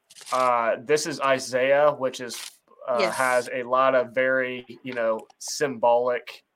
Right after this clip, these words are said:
Speaker 1: prophetical language that, that is going to be highly up for, uh, varying interpretations. So I, I,
Speaker 2: I got
Speaker 1: I
Speaker 2: the verse.
Speaker 1: highly doubt I'm gonna give any substantial answer today. It's definitely be something that I'd wanna look into more, but,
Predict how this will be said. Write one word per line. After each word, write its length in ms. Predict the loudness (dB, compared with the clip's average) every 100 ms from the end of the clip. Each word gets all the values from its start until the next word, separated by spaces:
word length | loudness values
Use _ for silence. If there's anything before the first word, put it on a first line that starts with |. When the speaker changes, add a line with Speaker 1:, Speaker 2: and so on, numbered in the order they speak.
| _ _
Speaker 1:
prophetical 1000 | -8 -4 -2 0 -2 -4 -4 -4 -4 -6
language 640 | -6 -6 -6 -6 -6 -6 -4
that, 320 | -2 -2 -4 -6
that 260 | -4 -4 -6
is 160 | -14
going 260 | -10 -10 -10
to 80 | -14
be 300 | -14 -12 -10
highly 640 | -6 -4 -2 -4 -8 -14 _ _ -6
up 240 | -2 -2 -4
for, 520 | -8 -6 -6 -8 -12 -16
uh, 280 | -14 -14 -16 -18 _ _ -16
varying 680 | -6 -4 -4 -6 -8 -10 -16 _ -16
interpretations. 920 | -12 -10 -12 -12 -12 -12 -12 -12 -8
So 280 | -2 -2 -4 _ -20 -6
I, 160 | 2 2
I, 220 | 2 0 0
Speaker 2:
I 80 | 0
got 140 | 2
Speaker 1:
I 60 | 2
Speaker 2:
the 80 | 2
verse. 160 | -6 -8 -12 _ _ -4
Speaker 1:
highly 400 | 8 10 10 8
doubt 240 | 8 8
I'm 120 | 6
gonna 160 | 0 -6
give 400 | -4 0 0 0
any 220 | -4 -4
substantial 680 | -8 -10 -8 -6 -6 -4 -2
answer 340 | -4 -4 -8
today. 340 | -8 -6 -2 -2
It's 160 | -4
definitely 480 | -12 -4 -4 -4 -8
be 40 | -6
something 320 | -8 -10 -6
that 160 | -4
I'd 140 | -4 -4
wanna 180 | -8 -8
look 260 | -6 -6
into 280 | -8 -12 -14
more, 220 | -10 -10 -6
but, 160 | -8